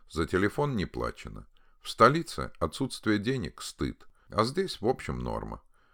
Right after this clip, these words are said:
Эти счетчики барахлят. Как раз мой случай. А вы приходите, полечим.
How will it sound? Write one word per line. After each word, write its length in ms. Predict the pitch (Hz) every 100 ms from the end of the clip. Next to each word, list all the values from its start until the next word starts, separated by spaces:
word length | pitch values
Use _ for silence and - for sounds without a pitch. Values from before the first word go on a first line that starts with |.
| _ _
Эти 220 | - 107 123
счетчики 520 | - 170 - - 78
барахлят. 720 | 67 120 127 - 73 67 - - - _ -
Как 220 | 78 76
раз 240 | 104 135 85
мой 180 | 90
случай. 540 | - 65 64 - 60 - - -
А 120 | -
вы 100 | 151
приходите, 640 | - - 78 64 85 -
полечим. 600 | - 62 64 67 - -